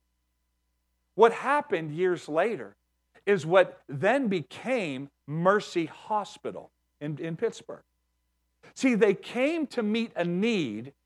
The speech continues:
and a hospital came out of that. A place where people with needs could go, get the help and healing that they need, and be sent out from the hospital healthier than when they came in.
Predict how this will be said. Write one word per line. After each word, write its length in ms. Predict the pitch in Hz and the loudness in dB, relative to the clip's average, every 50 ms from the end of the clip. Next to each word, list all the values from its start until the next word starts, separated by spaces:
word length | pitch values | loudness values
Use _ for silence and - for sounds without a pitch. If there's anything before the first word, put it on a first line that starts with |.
| _ _ _ - | _ _ _ -2
and 140 | 214 208 | 0 2
a 80 | 196 175 | 2 0
hospital 1080 | 160 - - - 233 269 302 311 269 - - - - 156 127 117 113 113 123 147 - _ _ _ _ _ _ _ _ _ - | 0 -4 -6 2 4 4 4 4 2 -2 -8 -8 -2 -2 0 0 0 -2 -4 -4 -6 _ _ _ _ _ _ _ _ _ -8
came 220 | - 226 220 220 | -4 -2 -2 0
out 160 | 240 262 240 | 2 2 0
of 100 | 220 170 | 0 -2
that. 180 | 127 101 87 - _ _ _ _ _ _ - - - | -6 -10 -14 -16 _ _ _ _ _ _ -16 -6 0
A 80 | 202 190 | 0 0
place 520 | - - - 247 254 294 311 285 - - - | 0 0 0 2 2 2 2 0 -4 0 0
where 100 | 226 196 | 0 0
people 480 | - - - 247 262 262 - 269 262 | 0 -4 -6 -4 -4 -4 0 0 0
with 220 | 240 240 220 226 - | 2 2 0 0 -2
needs 320 | 214 214 214 190 160 - | -4 -4 -4 -4 -6 -8
could 320 | - - 185 156 143 135 143 | -10 -8 -8 -8 -6 -4 0
go, 460 | 190 214 233 208 131 110 110 151 - _ _ _ _ _ _ - - - 165 | 4 6 6 6 4 2 -2 -8 -12 _ _ _ _ _ _ -20 -12 -6 0
get 260 | 165 214 202 - - | 4 4 4 4 6
the 140 | 180 175 156 | 4 4 4
help 600 | - - - 208 214 240 269 277 277 - - - _ _ _ _ | 4 2 6 10 12 12 12 10 8 4 -18 -20 _ _ _ _
and 200 | - 190 180 170 | -6 -6 -4 -4
healing 760 | 156 - - - - 269 285 262 220 175 143 123 117 127 147 139 | -6 -10 -8 0 4 8 8 8 8 6 2 0 -2 -4 -6 -4
that 160 | 156 160 156 | -4 -4 -2
they 160 | - 175 170 | -2 -4 -2
need, 500 | 170 170 196 240 233 185 123 98 110 123 _ _ _ _ _ _ _ - - | -2 -2 0 0 0 0 -2 -6 -10 -14 _ _ _ _ _ _ _ -10 -2
and 180 | - 208 208 175 | 0 2 2 2
be 140 | 175 196 170 | 2 0 -2
sent 440 | - - - - 254 240 269 277 - - - | -2 -4 0 4 4 4 4 2 -4 -8 -2
out 340 | 233 262 277 277 262 269 - | 2 4 4 4 4 2 0
from 180 | - 226 214 196 | -2 -2 0 0
the 60 | 185 | -2
hospital 920 | - - - 247 262 240 - - - - - 135 123 120 117 117 - - _ _ _ _ - | -2 2 4 6 6 6 4 -2 -10 -2 0 0 2 2 0 -2 -2 -4 _ _ _ _ -14
healthier 540 | - - 226 269 285 277 277 - 190 185 175 | -2 6 8 8 8 8 6 2 4 4 4
than 160 | 175 190 180 | 4 2 2
when 100 | 175 170 | 2 2
they 140 | 180 185 185 | 2 0 -2
came 340 | 180 - - 180 170 185 208 | -2 -4 -6 -6 -4 -4 -4
in. 220 | 269 320 262 - | -4 -4 -6 -10